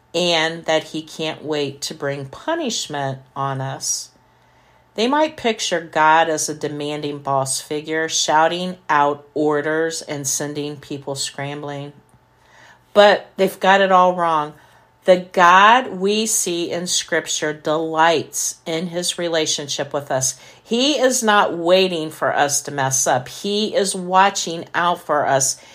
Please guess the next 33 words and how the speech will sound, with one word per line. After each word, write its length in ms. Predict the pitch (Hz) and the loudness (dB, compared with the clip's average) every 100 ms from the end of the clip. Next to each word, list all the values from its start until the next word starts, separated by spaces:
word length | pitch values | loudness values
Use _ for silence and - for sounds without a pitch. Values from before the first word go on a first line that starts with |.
| - | -10
He 140 | 202 | 2
doesn't 480 | 196 247 269 302 202 | 6 6 6 2 2
want 240 | 202 196 | 0 0
to 60 | 175 | -2
punish 500 | - 202 190 160 - | -2 -2 -2 -2 -2
us. 340 | 131 131 - - - | 0 0 -4 -10 -20
He 180 | - 196 | -6 -4
wants 400 | 185 190 185 196 | 0 2 2 0
to 80 | - | -4
protect 540 | - 185 240 262 262 | -4 0 4 4 2
us. 260 | 147 127 - - _ | -2 -2 -4 -12 _
He 200 | - 170 | -8 -6
stands 500 | - 185 185 180 - - | -4 -2 0 -2 -6 -2
over 340 | 214 208 185 160 | 2 2 4 4
us, 340 | 143 - - - | 4 0 -2 2
offering 560 | 160 175 - 202 208 | 4 4 2 -2 -2
shade 720 | 208 - 214 185 170 156 156 - _ _ _ _ | -2 -2 2 4 4 2 -4 -14 _ _ _ _
in 320 | 185 170 180 | 0 0 0
this 300 | 160 156 - | -2 -2 -2
hot 580 | - - 180 175 185 185 | -6 -2 4 6 6 2
mess 380 | 185 175 156 - | -2 -2 0 -4
of 100 | 151 | -6
a 80 | 143 | -6
world. 500 | 156 156 147 147 - _ _ _ | -4 -2 -2 -4 -10 _ _ _
He 160 | 196 | -4
takes 420 | 185 190 202 208 | 0 2 2 2
the 140 | - 311 | -2 -2
time 320 | 302 226 240 | 4 4 4
and 100 | 254 | 2
attention 560 | 277 - 208 202 214 214 | 0 0 -2 0 -2 -2
to 140 | 226 | -4
care 440 | - - 180 165 | -2 2 4 6
about 720 | 143 165 165 165 156 143 139 | 4 0 2 6 8 8 4